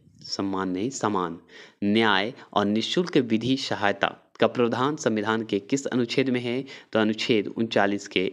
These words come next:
ए में है, याद रखिएगा। अगर आपसे पूछ दे कि निःशुल्क विधि सहायता का प्रावधान जो है या न्याय की बात करता है, तो आर्टिकल जो है थर्टी नाइन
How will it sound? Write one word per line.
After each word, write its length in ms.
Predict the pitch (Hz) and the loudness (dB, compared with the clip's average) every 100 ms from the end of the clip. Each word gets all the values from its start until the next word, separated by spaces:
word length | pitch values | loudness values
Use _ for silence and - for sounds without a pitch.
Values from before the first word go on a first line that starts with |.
| - | 0
ए 160 | 95 | 0
में 140 | 90 90 | 0 -2
है, 120 | 92 | -2
याद 240 | 101 92 - | -2 -4 -10
रखिएगा। 360 | - 92 90 - _ _ _ _ | -4 -2 -2 -4 _ _ _ _
अगर 180 | 101 104 | 2 4
आपसे 240 | 110 110 - | 2 0 -2
पूछ 240 | 127 123 | 0 0
दे 240 | 101 95 - - _ | 0 0 -4 -18 _
कि 80 | 104 | -4
निःशुल्क 420 | 101 - 151 - | -2 -2 -4 -2
विधि 260 | 117 107 113 | -2 -2 -4
सहायता 380 | 113 101 95 107 | -4 -2 -2 -2
का 100 | 95 | -4
प्रावधान 460 | 101 95 95 104 | -10 -6 -2 0
जो 120 | 107 95 | -2 -4
है 280 | 87 92 101 - _ | -2 -4 -8 -20 _
या 80 | 98 | -2
न्याय 300 | 92 95 110 | 0 0 0
की 160 | 113 92 | -4 -4
बात 240 | 87 85 | -4 -4
करता 340 | - 92 87 87 | -8 -8 -2 -2
है, 260 | 85 92 - - _ | -2 -4 -6 -20 _
तो 60 | 104 - | -12 -8
आर्टिकल 460 | - 104 - - 98 | -4 -4 -4 -4 -4
जो 120 | 95 | -4
है 200 | 87 87 90 98 | -6 -8 -6 -8
थर्टी 200 | 92 90 | -6 -6
नाइन 260 | 85 90 | -4 -8